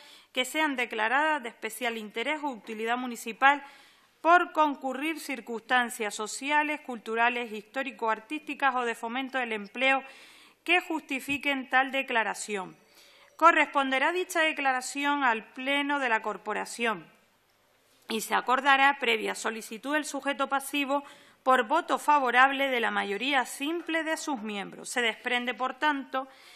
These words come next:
la potestad que esta modificación operada en el año dos mil trece, otorgada al ayuntamiento para poder aplicar esta bonificación, previo reconocimiento y expresa declaración de especial interés o utilidad municipal,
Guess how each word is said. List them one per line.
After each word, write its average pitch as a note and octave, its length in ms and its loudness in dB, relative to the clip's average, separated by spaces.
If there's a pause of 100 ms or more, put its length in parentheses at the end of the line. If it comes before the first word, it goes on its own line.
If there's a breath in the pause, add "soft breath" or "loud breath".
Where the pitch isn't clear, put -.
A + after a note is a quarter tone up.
(420 loud breath)
la C#4 180 10
potestad D4 560 2
que D#4 120 2
esta C#4+ 240 0
modificación B3+ 880 -2
operada A3 420 2
en A3 80 -2
el G#3 80 -4
año A#3 180 -2
dos A3+ 140 -6
mil A#3 180 -6 (140)
trece, D4+ 540 -2 (340 loud breath)
otorgada B3 640 4
al A3+ 80 4
ayuntamiento G#3+ 720 -4
para G#3 240 0
poder A3+ 240 -2
aplicar D4+ 440 -2
esta B3 280 -4
bonificación, A3+ 920 -4 (460 loud breath)
previo B3+ 320 4
reconocimiento G#3+ 880 -4
y G#3+ 80 -4
expresa B3 420 -4
declaración A#3 640 -2
de G3 60 -8
especial A#3 500 -4
interés A#3 440 -4
o G#3 40 -2
utilidad G3+ 520 -6
municipal, A#3 640 0